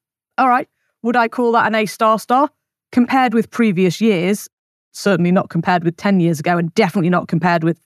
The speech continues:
forty years ago. Two hundred and three out of two hundred and forty is about eighty-five percent.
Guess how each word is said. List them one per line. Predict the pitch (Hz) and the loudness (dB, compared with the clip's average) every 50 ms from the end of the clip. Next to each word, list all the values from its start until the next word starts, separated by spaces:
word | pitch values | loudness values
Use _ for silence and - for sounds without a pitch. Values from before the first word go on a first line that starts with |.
| _ _ - | _ _ -2
forty | 247 247 226 214 - 175 | 0 0 0 0 0 -2
years | 127 107 101 90 - | -2 -2 -4 -6 -6
ago. | - 120 113 123 123 - _ _ _ _ _ _ _ _ _ _ _ | -6 -6 -4 -4 -6 -6 _ _ _ _ _ _ _ _ _ _ _
Two | - 302 | 0 2
hundred | 302 285 254 262 | 4 4 4 2
and | 233 240 | 2 0
three | - 254 233 220 | 2 2 0 2
out | 208 202 | 2 0
of | 196 - | -2 -2
two | - 214 | -2 0
hundred | 208 190 175 180 | 0 0 0 -2
and | 170 190 165 | -2 -2 -2
forty | - 196 190 185 180 - 170 156 156 160 | 0 0 0 0 0 0 -2 -2 -2 0
is | 175 175 | -2 -4
about | 175 147 - 202 190 185 180 - _ - | -4 -4 -2 0 0 0 0 -2 _ -2
eighty-five | 214 208 190 - - - - 190 170 - 190 175 175 170 160 - | -2 -2 -2 -2 -6 -6 -4 -4 -4 -2 0 0 0 -2 -2 -6
percent. | - 170 - 190 175 175 - - - - | -8 -8 -6 -6 -6 -6 -8 -14 -18 -20